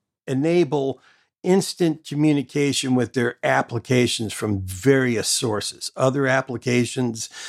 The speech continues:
buttons in a web page, those kind of things. And it really opened up the door. Now that it is totally device independent, so the same script runs on the iPhone, that runs on the iPad, that runs on the Mac.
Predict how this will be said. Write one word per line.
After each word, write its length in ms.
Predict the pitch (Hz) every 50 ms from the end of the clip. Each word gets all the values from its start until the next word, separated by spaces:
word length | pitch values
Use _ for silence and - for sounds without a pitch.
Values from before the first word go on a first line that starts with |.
| - - _
buttons 640 | - 95 - 127 120 135 135 - 131 131 120 -
in 140 | - 127 120
a 80 | 113 110
web 360 | 110 123 127 127 123 120 107
page, 400 | - - 117 117 120 120 113 -
those 240 | - 123 131 127 -
kind 280 | - 131 113 113 113
of 100 | 107 104
things. 520 | - - 131 117 104 101 151 160 - - - _ _ _ _ _ _ _ -
And 260 | 151 147 139 139 143
it 180 | 156 180 185 185
really 380 | 175 160 156 185 175 160 151 143 -
opened 440 | 160 160 156 151 156 156 139 131 135
up 200 | 127 120 - _
the 160 | - 120 104
door. 600 | 101 104 - - 160 151 131 95 82 - - _ _ _ _ _ _ _ - - - _ _ _ - 110 107
Now 400 | 127 143 170 190 214 220 226 214
that 240 | 180 170 156 151 147
it 200 | 147 143 135 156 -
is 720 | 147 147 143 139 139 135 131 123 120 - - - - - _ _ _ _ _ _ _ _ _ _ _ _ _ _
totally 440 | - - - 175 180 185 185 175 165
device 640 | 123 104 135 113 - 143 135 143 151 139 - - 151
independent, 760 | 139 135 123 120 107 - - 147 143 131 131 120 98 90 -
so 200 | - - 135 117
the 160 | 104 110 95
same 380 | - - 160 151 143 139 131 -
script 360 | - - - 147 127 - -
runs 560 | 113 113 120 123 123 123 120 123 117 - -
on 220 | 139 120 107 101
the 80 | 101 101
iPhone, 580 | 101 113 131 143 135 - - 151 139 135 131 117
that 120 | 98 -
runs 300 | - - 110 104 98 -
on 180 | - 92 92 90
the 120 | 90 92
iPad, 580 | 104 117 131 131 120 - - 135 127 113 107 -
that 180 | 107 92 - -
runs 380 | 113 107 104 104 95 - -
on 180 | 110 101 98 87
the 100 | 87 85
Mac. 540 | 87 85 87 87 - - - _ _ -